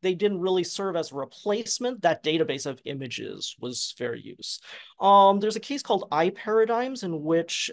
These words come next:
a, um, company made a plagiarism detection program, and there was a question of whether or not the inputs to the plagiarism detection program, which were basically the essays that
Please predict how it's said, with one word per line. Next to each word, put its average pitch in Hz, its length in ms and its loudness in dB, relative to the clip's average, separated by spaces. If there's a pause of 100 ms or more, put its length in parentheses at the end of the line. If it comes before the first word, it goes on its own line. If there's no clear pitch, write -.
a, 143 380 0
um, 131 240 -2
company 170 340 -2
made 147 220 2
a 123 60 4
plagiarism 185 720 0
detection 165 540 -6
program, 240 540 0
and 160 80 -2
there 160 80 2
was 151 120 0
a - 40 -10
question 170 320 0
of 143 100 0
whether 160 240 4
or 160 100 2
not 147 200 0
the 139 260 -10
inputs 247 500 0
to 196 120 0
the 170 80 0
plagiarism 185 640 -2
detection 147 500 -8
program, 233 480 2 (220)
which 165 240 0
were 170 220 4
basically 147 520 0
the 147 180 -4
essays 160 460 6
that 151 380 4